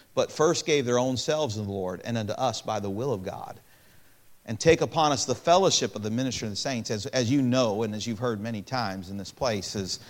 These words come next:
friend, God uses what we do in the labor of the missionaries. As we give, as we pray, and a missionary goes, we fellowship with them in their service. God says it was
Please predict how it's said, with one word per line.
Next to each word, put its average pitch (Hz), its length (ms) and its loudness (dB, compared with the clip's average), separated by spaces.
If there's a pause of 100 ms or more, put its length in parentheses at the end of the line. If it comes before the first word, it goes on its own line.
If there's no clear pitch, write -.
(400)
friend, 110 400 -2
God 127 300 4
uses 123 320 -2
what 110 240 -2
we 131 160 -2
do 113 320 -2
in 113 80 -4
the 104 40 -2
labor 113 360 -2
of 104 80 -4
the 104 80 -4
missionaries. 92 520 -6
As 90 100 -10
we 127 140 -2
give, 117 220 0
as 95 100 -8
we 113 140 -4
pray, 107 300 0
and 92 80 -2
a - 20 -4
missionary 101 460 -4
goes, 92 480 -2 (280)
we 104 100 -4
fellowship 113 680 2
with 87 180 -10
them 87 300 -6 (460)
in 104 120 -8
their 85 140 -6
service. - 840 -8 (1400)
God 123 180 0
says 113 240 6
it 135 100 2
was 110 440 0